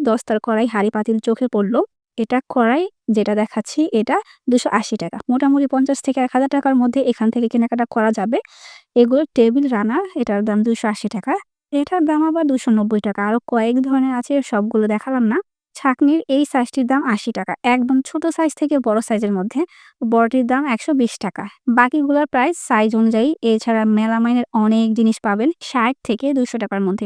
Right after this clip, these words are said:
প্লাস্টিক পণ্য, মেলামাইন, স্টিল, দস্তা, সিরামিক সহ কি নেই এখানে? এক দোকানেই মিলবে সবকিছু। যারা কৃষি মার্কেট আসেন কিন্তু এই দোকানটি ভিজিট করেননি, নেক্সট টাইম আসলে ঘুরে দেখতে পারেন। শপের বাইরেও কিছু জিনিস আছে,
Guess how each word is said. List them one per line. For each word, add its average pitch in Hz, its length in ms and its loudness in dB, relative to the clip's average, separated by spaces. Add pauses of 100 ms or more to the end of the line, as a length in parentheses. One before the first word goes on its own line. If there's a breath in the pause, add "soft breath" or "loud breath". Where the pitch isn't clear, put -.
(120)
প্লাস্টিক 226 460 -2
পণ্য, 220 240 0
মেলামাইন, 220 560 0
স্টিল, 214 340 -2 (100)
দস্তা, 214 380 -2
সিরামিক 262 520 -2
সহ 240 140 2 (160)
কি 294 160 0 (100)
নেই 233 260 0
এখানে? 190 260 -4 (440)
এক 233 220 2
দোকানেই 262 320 2
মিলবে 277 280 0
সবকিছু। 214 500 -4 (120)
যারা 214 180 2 (280)
কৃষি 254 240 -4
মার্কেট 294 280 0
আসেন 269 300 0
কিন্তু 226 240 0
এই 220 60 2
দোকানটি 226 320 -2
ভিজিট 226 300 2 (100)
করেননি, 269 380 2
নেক্সট 226 260 -4
টাইম 220 140 -2
আসলে 214 280 -2
ঘুরে 240 180 2
দেখতে 196 240 -4
পারেন। 160 220 -8 (480 soft breath)
শপের 247 360 0
বাইরেও 233 280 2
কিছু 247 240 -2
জিনিস 233 340 2
আছে, 208 240 -4